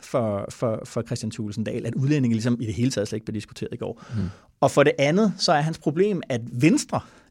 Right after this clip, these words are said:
Speaker 1: ikke taler om udlændinge, at statsministeren ikke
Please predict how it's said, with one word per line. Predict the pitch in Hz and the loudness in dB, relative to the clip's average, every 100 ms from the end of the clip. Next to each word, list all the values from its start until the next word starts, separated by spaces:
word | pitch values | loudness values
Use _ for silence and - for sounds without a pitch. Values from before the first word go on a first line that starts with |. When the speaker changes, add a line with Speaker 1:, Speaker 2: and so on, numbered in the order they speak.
| - | -4
Speaker 1:
ikke | 127 120 | -4 -6
taler | - 117 107 | -2 0 0
om | - 107 - - | 0 -4 -4 0
udlændinge, | 135 143 127 117 110 | 2 2 2 0 -2
at | 113 | -4
statsministeren | - 202 - - 185 135 151 127 | 2 2 2 0 2 2 0 0
ikke | 156 | 0